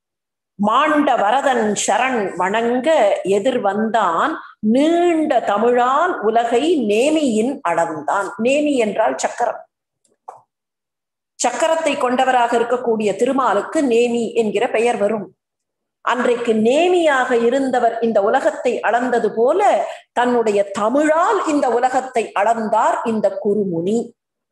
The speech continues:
இப்படி பல இடங்களில்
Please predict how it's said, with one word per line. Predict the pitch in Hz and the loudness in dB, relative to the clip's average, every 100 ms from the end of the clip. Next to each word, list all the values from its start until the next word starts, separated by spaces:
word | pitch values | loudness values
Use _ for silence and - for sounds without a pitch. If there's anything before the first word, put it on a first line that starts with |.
| _ _ _ _ _ _ _ _ _ _ _ _ _ _ _ _ | _ _ _ _ _ _ _ _ _ _ _ _ _ _ _ _
இப்படி | 285 302 294 277 294 | -2 0 0 0 -2
பல | 285 277 370 | -2 0 2
இடங்களில் | 349 285 294 285 226 180 202 269 185 156 - | 2 2 2 2 2 2 0 -2 -4 -6 -10